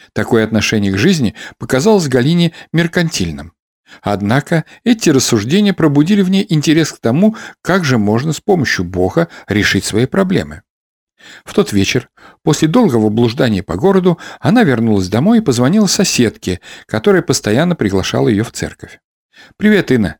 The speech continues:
Извини, что так поздно. Я не разбудила тебя?" "Нет, Галина. Что-то случилось? У тебя встревоженный вид". "Проблемы, подруга. Ты же знаешь, у меня вся жизнь несется под откос". "Да знаю, и молюсь за тебя.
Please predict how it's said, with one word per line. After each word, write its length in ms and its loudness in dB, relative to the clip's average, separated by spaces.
Извини, 340 4
что 160 0
так 240 -4
поздно. 380 -4
Я 120 2
не 100 4
разбудила 480 2
тебя?" 320 -8
"Нет, 320 2
Галина. 340 0
Что-то 280 -2
случилось? 600 0
У 100 -4
тебя 220 2
встревоженный 540 0
вид". 260 -2
"Проблемы, 460 0
подруга. 500 -2
Ты 100 2
же 100 2
знаешь, 320 0
у 40 -2
меня 160 0
вся 200 -2
жизнь 280 0
несется 380 0
под 160 -2
откос". 440 -4
"Да 220 2
знаю, 520 0
и 140 -2
молюсь 340 2
за 80 0
тебя. 340 -6